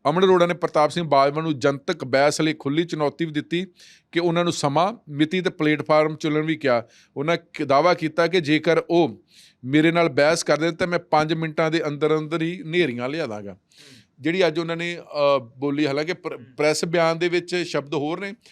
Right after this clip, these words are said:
Speaker 1: ਪਰ ਜਿਹੜੀ ਉਹਨਾਂ ਦਾ ਭਾਸ਼ਣ, ਉਹ ਬਹੁਤ ਹੀ ਤਿੱਖਾ ਸੀ। ਜਿਹੜੀ ਅੱਜ ਉਹ ਪ੍ਰੈਸ ਕਾਨਫਰੰਸ ਕੀਤੀ ਉਹਨਾਂ ਨੇ ਆਪਣੇ ਘਰ ਦੇ ਵਿੱਚ ਕੀ, ਪਰ ਮੈਨੂੰ ਲੱਗਦਾ ਕਿ ਪੰਜਾਬ ਦੇ ਲੀਡਰਾਂ ਦੇ ਵਿੱਚ ਵਿਚਾਰਧਾਰਾ ਦੇ ਤੌਰ 'ਤੇ ਜਿਹੜੀ ਲੜਾਈ ਹੋਣੀ ਚਾਹੀਦੀ, ਤਲਖੀ ਨਹੀਂ ਹੋਣੀ ਚਾਹੀਦੀ।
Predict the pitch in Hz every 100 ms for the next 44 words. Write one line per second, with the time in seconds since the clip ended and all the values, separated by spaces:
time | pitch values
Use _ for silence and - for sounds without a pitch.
0 | _ _ 156 156 175 190 180 180 180 139
1 | - 175 175 156 143 175 175 196 175 175
2 | 170 - 151 139 131 143 151 143 127 127
3 | 135 123 - 147 139 - 156 160 156 160
4 | 156 - 143 143 123 120 113 - _ _
5 | _ - 175 196 208 214 214 208 180 165
6 | 160 185 180 165 175 175 165 170 190 185
7 | 208 _ _ _ _ _ 120 143 160 180
8 | 190 208 214 165 143 120 139 135 127 -
9 | 139 135 - 135 143 151 131 127 147 139
10 | 117 147 170 170 151 139 - 156 156 156
11 | 120 127 170 147 147 147 160 170 180